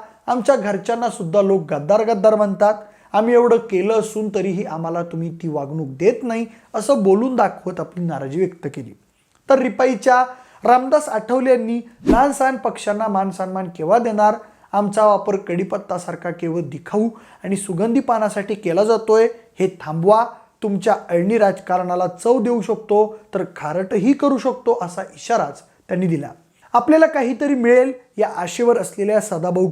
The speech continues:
खोत यांनाही काहीही दिलं गेलं नाही, त्यामुळे ते सुद्धा नाराज आहेत. कालच्याच मेळाव्यात सदाभाऊ खोत यांनी, "आम्हाला बँडवाले समजलात का?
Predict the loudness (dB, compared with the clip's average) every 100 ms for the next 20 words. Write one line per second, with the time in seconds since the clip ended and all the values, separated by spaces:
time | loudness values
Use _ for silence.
0 | 2 2 2 0 0 -2 -2 -4 -10 _
1 | 0 2 4 4 4 4 2 2 0 2
2 | 2 0 -6 _ -2 2 2 2 2 2
3 | 0 -2 0 2 2 0 -2 -12 -4 0
4 | 4 4 6 2 2 2 4 6 4 2
5 | -2 0 2 2 0 -2 0 0 0 2
6 | 2 2 4 2 2 2 2 2 2 4
7 | 2 2 2 2